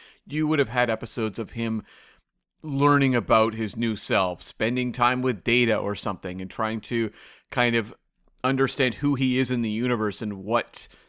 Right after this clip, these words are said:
this technology means to his life going forward. That's not what this show's interested in. I mean, this is a show that has, <laughs> like, mercenaries. <laughs> I mean, are we gonna have a firefight at the, uh,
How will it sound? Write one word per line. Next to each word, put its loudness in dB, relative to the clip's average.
this -8
technology -2
means -2
to -6
his -2
life 0
going -4
forward. -2
That's -2
not 2
what -6
this -6
show's -6
interested -10
in. -10
I -8
mean, -2
this -2
is -6
a -2
show 2
that 2
has, 2
<laughs> -20
like, 0
mercenaries. 2
<laughs> -10
I 6
mean, 4
are 6
we 6
gonna 2
have 4
a 4
firefight 2
at -4
the, 0
uh, 6